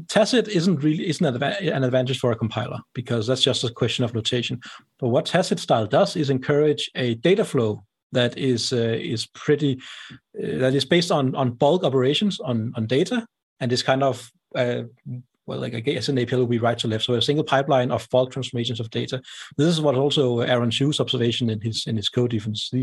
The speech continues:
thesis, and that style of programming is very, um, friendly to compilers and interpreters for that matter. That is, that is just a very machine-friendly way of programming. And I think the big lesson of A P L is, is really that it's also a very human-friendly,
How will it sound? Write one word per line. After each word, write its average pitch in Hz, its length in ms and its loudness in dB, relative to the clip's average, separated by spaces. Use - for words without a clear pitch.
thesis, 127 400 -2
and 117 120 2
that 214 140 4
style 123 320 2
of - 80 -4
programming 123 400 0
is 170 200 2
very, 123 460 2
um, 113 340 -2
friendly 127 360 2
to 120 100 -4
compilers - 560 -4
and 127 320 -2
interpreters 127 460 0
for 131 80 0
that 120 140 -2
matter. 120 180 2
That 156 60 4
is, 151 120 -2
that 165 140 4
is 175 120 2
just 170 240 2
a 151 80 2
very 139 240 2
machine-friendly 143 880 2
way 120 220 2
of - 140 -6
programming. 160 460 0
And 139 160 4
I 135 60 4
think 196 280 4
the 156 120 4
big 185 260 2
lesson 170 280 4
of 120 120 0
A 131 140 4
P 131 160 0
L 156 160 2
is, 143 300 0
is 131 200 0
really 190 280 4
that 139 160 2
it's 135 100 2
also 156 240 2
a 139 60 4
very 127 160 4
human-friendly, - 720 0